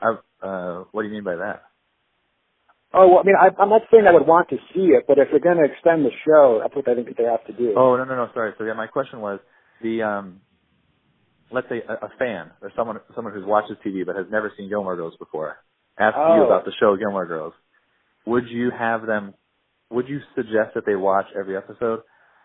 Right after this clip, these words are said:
Speaker 1: or is there actually a point in the show you would suggest they stop?
Speaker 2: Oh, man. Uh, well, you have to watch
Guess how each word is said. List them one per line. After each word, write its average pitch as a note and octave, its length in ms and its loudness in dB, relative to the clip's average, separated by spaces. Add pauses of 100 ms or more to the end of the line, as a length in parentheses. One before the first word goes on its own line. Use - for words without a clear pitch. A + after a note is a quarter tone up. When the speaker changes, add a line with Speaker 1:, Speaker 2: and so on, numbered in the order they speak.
Speaker 1:
or G2+ 80 -6
is G2+ 80 -8
there G#2+ 160 -2
actually G#2+ 240 -6
a F#2+ 120 -8
point G2+ 180 -6
in F#2+ 40 -16
the F#2 140 -14
show F2+ 100 -6
you F2+ 180 -8
would F2+ 180 -10
suggest F2+ 340 -6
they E2+ 100 -6 (100)
stop? E2+ 280 -4 (1700)
Speaker 2:
Oh, A#2+ 460 2
man. A#2+ 480 -4 (100)
Uh, B2+ 540 2 (480)
well, D#3 180 4
you F3+ 140 6
have G3 280 6 (100)
to F#3+ 80 6
watch D3 340 4